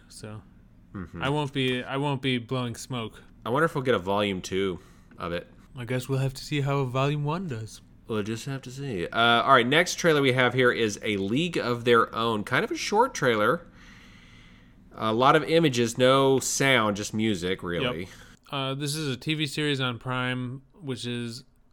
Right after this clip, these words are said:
Speaker 1: obviously an adaptation of the very good movie directed by Penny Marshall, who is an American hero and legend. <laughs> I love Penny Marshall.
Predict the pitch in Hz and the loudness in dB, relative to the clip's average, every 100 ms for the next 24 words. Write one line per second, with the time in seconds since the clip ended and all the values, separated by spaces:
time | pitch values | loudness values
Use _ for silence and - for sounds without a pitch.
0 | _ - 139 139 135 117 131 123 123 123 | _ -14 -6 -4 -2 -4 -4 -4 -4 -6
1 | 120 127 113 120 110 110 113 117 117 113 | -6 -8 -8 -10 -10 -8 -8 -6 -6 -6
2 | 120 117 117 120 120 117 117 110 113 117 | -6 -8 -8 -8 -6 -6 -6 -8 -8 -10
3 | - 110 110 113 117 123 117 117 120 110 | -8 -10 -8 -10 -8 -8 -8 -6 -8 -8
4 | 110 110 110 - 107 131 143 139 135 - | -10 -10 -12 -12 -10 -6 -4 -4 -6 -16
5 | - - - _ 123 120 139 139 151 151 | -20 -20 -20 _ -8 -4 -2 -2 -4 -6
6 | - - 143 - 160 - - _ - 120 | -4 -2 -2 -4 -6 -6 -16 _ -10 -8
7 | 120 127 120 120 120 123 | -6 -6 -8 -8 -10 -12